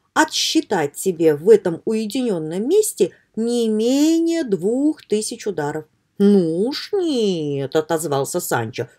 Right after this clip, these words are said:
«успокойтесь, ваша милость, а не то истинный бог,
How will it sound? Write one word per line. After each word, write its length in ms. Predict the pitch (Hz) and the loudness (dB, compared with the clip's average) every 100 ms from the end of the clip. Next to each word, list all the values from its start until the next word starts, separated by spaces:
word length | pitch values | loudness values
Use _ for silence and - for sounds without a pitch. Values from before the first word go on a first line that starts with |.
| - | -8
«успокойтесь, 880 | 196 - 170 - 214 339 359 403 | -8 -6 -8 -2 2 2 2 0
ваша 280 | 392 370 381 | 0 0 0
милость, 440 | 359 349 180 143 - _ _ | 0 0 0 -2 -6 _ _
а 120 | - 160 | -6 -4
не 120 | 160 | -2
то 140 | 160 | -2
истинный 580 | 160 320 466 - 190 165 | -2 -2 -4 -2 -2 -2
бог, 340 | 135 135 - | 0 0 0